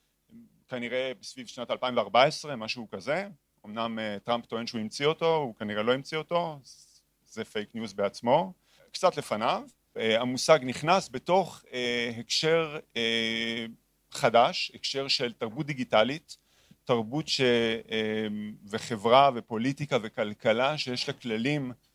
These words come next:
שמתעצבים, אה, כל הזמן מחדש בגלל,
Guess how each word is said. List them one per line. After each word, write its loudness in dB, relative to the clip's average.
שמתעצבים, -4
אה, -2
כל 4
הזמן 2
מחדש 2
בגלל, 2